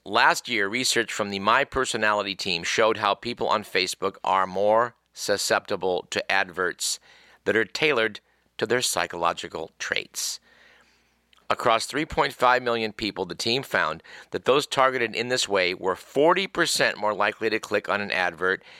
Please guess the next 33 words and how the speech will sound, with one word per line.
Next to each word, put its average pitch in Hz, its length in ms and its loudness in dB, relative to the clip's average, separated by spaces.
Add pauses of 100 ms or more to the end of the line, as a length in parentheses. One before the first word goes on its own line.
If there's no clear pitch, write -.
(160)
and 104 240 0
fifty - 500 -2
percent 123 400 -2
more 107 220 -2
likely 98 440 -4
to - 140 -10
make 92 420 -2 (120)
a 90 80 0
purchase. - 840 -4 (560)
Facebook 123 380 2
reportedly 110 380 2
doesn't 107 280 0
allow 104 260 2
targeting 101 480 0
directly 120 400 0
based 101 380 -2
on 92 80 -4
psychological 90 680 -2
traits, 90 320 -2
but 92 200 -6
by 98 100 2
finding 104 380 -2
correlations 98 520 0
between 95 380 -4
things 95 320 -4
people 95 280 -4
have 87 180 -2
liked 131 520 0
on 98 140 -4
the 92 80 -6
platform 92 680 -2 (440)
and 95 180 -2
traits, 95 320 -2